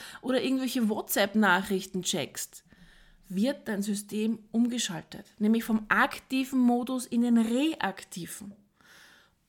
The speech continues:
Und auch das limbische System übernimmt. Und was bedeutet das? Stressmodus, Vergleichsmodus,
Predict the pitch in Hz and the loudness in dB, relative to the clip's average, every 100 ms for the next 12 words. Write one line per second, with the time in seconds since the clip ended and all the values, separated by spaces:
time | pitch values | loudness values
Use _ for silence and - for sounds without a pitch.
0 | - 247 220 220 - 220 208 208 240 254 | 2 2 4 0 0 -2 6 6 6 4
1 | 254 247 233 226 - 233 233 233 233 233 | -4 -4 -4 -6 -4 -2 -2 0 0 2
2 | 254 269 220 214 214 240 220 269 320 - | 2 2 2 2 0 -2 0 2 0 -4
3 | 240 180 160 - - _ _ _ _ _ | -6 -6 -4 -10 -14 _ _ _ _ _
4 | _ - - 262 262 - 180 170 190 - | _ -16 -10 -6 -6 -6 -6 -6 -12 -20
5 | - _ _ _ _ _ - 240 240 226 | -20 _ _ _ _ _ -8 -6 0 0
6 | 269 - 190 175 - - - | 0 -2 -2 -4 -8 -16 -18